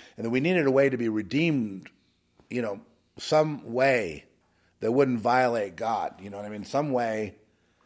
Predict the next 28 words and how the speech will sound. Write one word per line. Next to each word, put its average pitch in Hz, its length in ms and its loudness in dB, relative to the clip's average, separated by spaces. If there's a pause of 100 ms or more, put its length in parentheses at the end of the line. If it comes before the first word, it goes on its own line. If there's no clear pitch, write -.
(160)
that 113 220 4
would 117 120 2
be 113 140 0
legal. 123 540 4 (1800)
And 117 160 0
the 120 80 4
only 156 260 4
way 131 540 4 (640)
was 104 160 -2
the 120 120 2
death 139 240 6
of 131 120 0
the, 127 60 -2
was 120 420 -2
the 117 120 -6
death 104 440 6
of 143 120 4
the 117 80 -4
Lamb, 104 500 -4
but 120 180 -2
then 131 160 2
the 127 100 2
Lamb 143 340 0
is 123 100 -4
eternal 143 400 0
and 123 100 -4
can't 170 280 -2
die. 50 260 -6